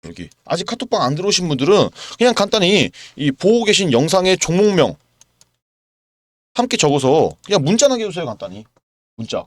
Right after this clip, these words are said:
종목명만 적어서. 그러면 제가 카톡방 링크 플러스 비공개 방이다 보니까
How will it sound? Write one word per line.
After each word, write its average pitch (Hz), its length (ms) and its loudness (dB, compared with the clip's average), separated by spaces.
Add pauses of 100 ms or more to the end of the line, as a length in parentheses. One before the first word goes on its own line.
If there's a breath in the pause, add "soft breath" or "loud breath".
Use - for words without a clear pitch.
종목명만 127 480 -4
적어서. 82 340 -14 (1080 loud breath)
그러면 214 200 0
제가 190 180 4
카톡방 220 480 -2
링크 143 460 0 (880)
플러스 190 300 0
비공개 180 360 -2
방이다 147 280 0
보니까 107 420 -8